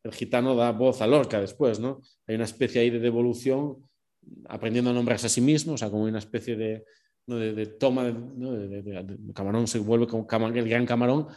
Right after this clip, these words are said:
a partir de este disco. Es el disco que lo catapulta a la Olimpia de París. O sea, Camarón, de alguna manera, eh, llega a ser el mismo, se emancipa de, de lo que supuestamente iba a ver, y toda una historia también del flamenco, como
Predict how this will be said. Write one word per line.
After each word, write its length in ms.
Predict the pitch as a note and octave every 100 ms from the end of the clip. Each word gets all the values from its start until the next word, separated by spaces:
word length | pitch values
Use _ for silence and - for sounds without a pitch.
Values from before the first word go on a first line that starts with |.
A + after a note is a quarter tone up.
| -
a 140 | G#2 -
partir 320 | G2+ B2 G#2+
de 60 |
este 180 | G#2+ -
disco. 300 | A2 C3+ A2
Es 120 | G2
el 60 | G2
disco 240 | G2 -
que 80 | G2
lo 80 | F#2+
catapulta 580 | G2 F#2+ - A2+ G#2+ G2+
a 20 |
la 100 | G2+
Olimpia 340 | A2+ A#2 G#2
de 80 | G2
París. 440 | G2 A#2 D3 C#3+ - - _ _
O 20 |
sea, 100 | G#2
Camarón, 400 | G#2 F#2+ G2+ G#2+
de 60 | G#2
alguna 180 | G#2 G#2
manera, 400 | G#2+ A2+ A2 - _ _ _ _ _
eh, 400 | - G2 F#2 F#2+ G2
llega 180 | A2+
a 40 | G#2
ser 160 | A#2+
el 80 | A2
mismo, 280 | B2 B2+ D3+
se 100 | A2
emancipa 540 | G2 F#2+ - B2 A#2
de, 160 | F#2+ F#2 - _
de 220 | G2+ G2+
lo 120 | F#2+
que 100 | F#2+
supuestamente 640 | F2+ G#2 G#2 F#2+ G2 F#2 G2
iba 360 | G2+ G2 G2
a 40 | G2+
ver, 240 | B2 G#2+
y 60 | F2+
toda 140 | F#2
una 100 | F#2
historia 260 | F2+ G#2 F#2
también 180 | F#2
del 120 | F#2+ -
flamenco, 520 | G2 G2 A2+ G#2 G2
como 300 | F#2 F2+